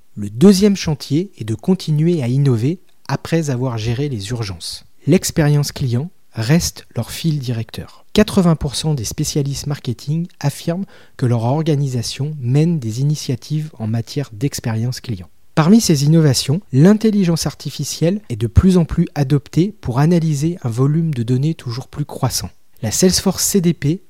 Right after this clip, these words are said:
intègre par exemple l'intelligence artificielle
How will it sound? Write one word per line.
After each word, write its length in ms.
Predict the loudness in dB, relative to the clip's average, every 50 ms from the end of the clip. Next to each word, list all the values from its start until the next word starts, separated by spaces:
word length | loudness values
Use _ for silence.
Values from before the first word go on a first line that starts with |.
| -8 -2
intègre 500 | 0 0 0 2 2 0 0 0 -4 -10
par 220 | -8 -6 -4 -2 -2
exemple 420 | -2 -2 -4 -6 -6 -8 -8 -6 0
l'intelligence 920 | 2 4 4 4 4 2 2 2 0 -2 -2 -2 -2 -4 -6 -8 -8 -12 -14 -14
artificielle 760 | -14 -12 -8 -8 -8 -6 -6 -8 -8 -6 -4 -4 -4 -4 -4